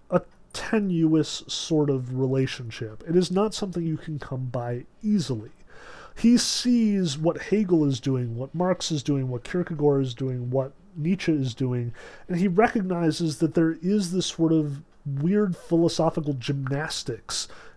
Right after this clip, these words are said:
involved in coming to this method. Um, one has to, at the same time, be able to,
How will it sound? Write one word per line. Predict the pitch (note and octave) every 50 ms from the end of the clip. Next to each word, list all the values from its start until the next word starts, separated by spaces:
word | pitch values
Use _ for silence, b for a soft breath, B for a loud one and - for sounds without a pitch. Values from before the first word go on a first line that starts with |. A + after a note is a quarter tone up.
| B -
involved | D#3 D#3 C#3 C3+ B2+ C3+ B2+ B2 A#2+ A2 A2 A2 A2 - - - -
in | - D3+ D3+ D3 C#3+
coming | - - - E3 D#3+ E3 D#3+ D#3+ D#3 D3+
to | C3 - - - D#3 D3 C#3+
this | C3 C3+ C3 C3 - - -
method. | D3 D#3 F3+ G#3+ A3+ G3+ - - A#2+ B2 D3 E3+ E3+ - - B B B B B B B
Um, | E3 D#3 D3+ D3 C#3+ C#3 - -
one | D3+ D3 D3 E3+ F#3+ G3 F#3+
has | F3+ - - - G3+ G#3+ A3 A3 - - -
to, | - - E3+ D#3+ E3 -
at | - D#3 - -
the | D#3
same | C#3+ - - - F#3+ G3 F#3+ F3+ E3+
time, | D3+ - - - - A3+ G#3 F3+ E3 D#3+ D3+ C#3+
be | C3 - E3 D#3+ E3+ E3+
able | E3+ D#3 D#3+ D#3 D3+
to, | - - - E3+ D#3 D3 C#3+ C3+ C3 C#3+ -